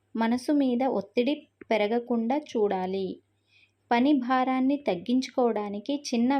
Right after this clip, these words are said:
విరామాలు తీసుకోండి. చిన్న చిన్న సమస్యలను నిర్లక్ష్యం చేయకుండా సమయానికి పరిష్కరించుకోవాలి. యోగా లేదా ధ్యానం వంటివి మీ మనసుకు ప్రశాంతతను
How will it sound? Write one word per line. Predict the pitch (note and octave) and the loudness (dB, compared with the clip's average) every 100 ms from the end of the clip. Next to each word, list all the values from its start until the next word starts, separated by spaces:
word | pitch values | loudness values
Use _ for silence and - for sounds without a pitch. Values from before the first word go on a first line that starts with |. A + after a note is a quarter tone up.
| C4 _ _ _ _ | -2 _ _ _ _
విరామాలు | - A3 A3 A3+ B3+ C4 B3 C4+ | -8 -2 0 0 0 0 0 -2
తీసుకోండి. | D4+ G#3+ G#3 - G3 G3 G#3 G3 - | -2 -4 -6 -6 -6 -4 -4 -4 -6
చిన్న | - A#3+ | -4 -2
చిన్న | C#4 C#4 C#4+ D4 | -2 -2 0 2
సమస్యలను | D4+ A#3 G#3+ A#3 B3 B3 B3 D4+ | 0 -2 -6 -4 -2 0 0 0
నిర్లక్ష్యం | A#3+ G3+ G#3+ A#3+ - C#4+ | 0 -2 -2 -2 -2 -2
చేయకుండా | C4+ G3+ G3 G#3 A#3+ A#3 C4+ F4 - - - | -2 -4 -6 -6 -4 0 -2 -4 -14 -20 -4
సమయానికి | A#3 A3 C4 C#4 C#4 C#4+ D#4+ | 0 0 0 0 0 0 -2
పరిష్కరించుకోవాలి. | D4+ G3+ A#3 - C#4 C4 A#3 - G#3 F#3+ F#3+ F#3+ G3+ F#3 - _ _ _ A#3+ | -2 -2 -2 -2 0 0 -2 -2 -2 0 -2 -2 -4 -4 -8 _ _ _ -2
యోగా | A#3 A3 A#3 C#4 D4 | 0 0 0 0 2
లేదా | A#3 G3+ G3+ C4+ | 0 0 -2 -4
ధ్యానం | A3 G3 F#3+ G#3+ B3+ | -2 -4 -2 0 0
వంటివి | A#3+ G#3 G#3 G#3 B3 | 0 -2 -2 -2 0
మీ | C4 A#3 | 2 0
మనసుకు | G3+ F#3+ G#3+ - B3+ D4 | 0 -4 -4 -4 -2 -2
ప్రశాంతతను | C#4+ G#3 G#3+ A3 A#3 A#3+ A#3+ A#3+ | -2 -2 -2 -2 -2 -4 -2 -2